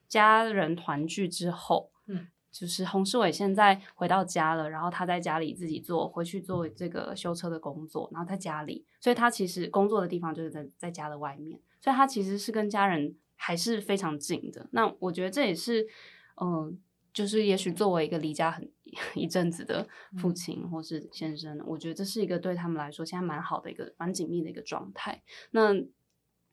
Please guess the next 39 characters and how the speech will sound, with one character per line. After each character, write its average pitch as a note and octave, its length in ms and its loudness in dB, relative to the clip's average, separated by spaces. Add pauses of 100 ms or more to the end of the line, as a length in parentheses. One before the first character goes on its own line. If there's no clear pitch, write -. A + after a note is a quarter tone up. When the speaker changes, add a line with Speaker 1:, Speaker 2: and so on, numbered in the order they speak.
(160)
Speaker 1:
呃， E3 340 2
齐 - 240 2
正 C4 220 6
这 A3+ 120 4
边 G3+ 200 4
的 G3 100 4
话， F#3 360 8 (300)
就 G3 140 -2
是， E3+ 760 0
呃， D#3+ 460 -4 (640)
回 F#3+ 240 2
来 G3 160 8
做 G#3+ 180 6
正 G#3 180 4
头 F3 160 0
的 E3+ 140 -4
工 D#3 220 -2
作， D#3+ 180 -2
其 G#3 160 -2
实 A#3 140 0
他 B3 120 4
们 B3+ 200 6
的 F3 240 4
工 G#3 200 4
作 A3 120 4
没 G3 140 6
有 E3 100 2
太 E3+ 180 -2
大 E3+ 140 2
的 D#3 80 -2
调 - 280 -10
整， - 200 -10
然 E3+ 180 -4
后 F3 160 -10
只 D#3+ 140 -12
是 G3 100 -10
都 G#3 100 0
回 F3 160 -4
到 F3 220 -2